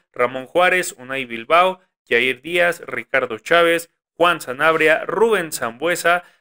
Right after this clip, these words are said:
Facundo Waller, Javier Güemes, Germán Berterame y Abel Hernández. Así es. Ahora, vamos al pronóstico. Híjole, el pronóstico se escucha difícil porque depende de qué San Luis vaya.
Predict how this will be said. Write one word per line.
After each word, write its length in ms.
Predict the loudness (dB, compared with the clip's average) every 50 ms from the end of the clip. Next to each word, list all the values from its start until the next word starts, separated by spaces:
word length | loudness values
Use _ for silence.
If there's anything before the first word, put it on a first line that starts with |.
| _ _
Facundo 600 | _ -4 -4 -4 -4 -8 -8 -8 -4 -4 -4 -6 -6
Waller, 520 | -4 0 2 4 4 4 2 0 -4 -6
Javier 500 | -6 -6 -6 -6 -4 -2 -2 -2 -2 -4
Güemes, 640 | -6 _ -2 -2 -2 -2 -4 -6 -6 -6 -8 -12 -16 _
Germán 560 | _ -2 -2 -2 -2 0 2 2 2 0 -6 _ _
Berterame 880 | -2 _ 2 2 2 0 -2 -2 0 2 2 0 0 -4 -6 -8 -8
y 160 | -6 -6 -6
Abel 340 | -6 -6 -4 -2 -2 -2 -2 -4 -6 -8
Hernández. 680 | -8 -8 -10 -10 -10 -10 -10 -10 -12 -18 -20 -20 -16
Así 260 | -14 -4 0 2 2
es. 200 | 2 0 -2 -10 _ _ _ _ 2
Ahora, 340 | 2 4 4 4 2 2 0
vamos 280 | -2 -2 -2 -2 -2 -2
al 160 | -2 -2 -2
pronóstico. 840 | -4 -4 -4 -4 -4 -4 -4 -4 -6 -8 -12 -16 -12 -8 -8 -6 -6 -6 -8 -10
Híjole, 560 | -14 -16 -12 -8 -8 -6 -6 -6 -8 -6 -8
el 100 | -8 -8
pronóstico 540 | -10 -14 -12 -12 -12 -12 -14 -14 -10 -8 -8
se 100 | -8 -8
escucha 340 | -10 -14 -18 -10 -2 0 0
difícil 440 | 0 0 -2 -8 -8 -6 -6 -6
porque 260 | -6 -8 -12 -8 -8 -8
depende 440 | -8 -6 -6 -8 -6 -4 -4 -4
de 160 | -4 -4 -6 -4
qué 140 | -6 -6
San 240 | -4 -6 -8 -8 -8
Luis 260 | -6 -8 -8 -8 -4
vaya. 400 | -2 -2 -2 0 -2 -2 -4 -4